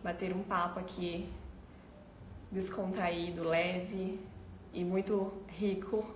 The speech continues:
com muito conteúdo pra vocês. Oi, prima! Beijo, prima! <laughs> Família em peso, me vendo.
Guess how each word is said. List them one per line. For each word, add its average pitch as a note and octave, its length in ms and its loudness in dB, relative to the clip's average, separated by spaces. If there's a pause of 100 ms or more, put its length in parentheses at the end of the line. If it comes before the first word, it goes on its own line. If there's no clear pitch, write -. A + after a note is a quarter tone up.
(180)
com G3+ 80 -4
muito F#3 200 2
conteúdo G3 760 2 (680)
pra F3 160 2
vocês. - 1160 0
Oi, A3 160 10
prima! G#3 760 8
Beijo, G3+ 420 8
prima! F#3 680 2 (600)
<laughs> - 640 -14
Família G#3+ 400 10
em D4+ 60 8
peso, G3 580 10 (540)
me G#3+ 100 6
vendo. F#3 640 10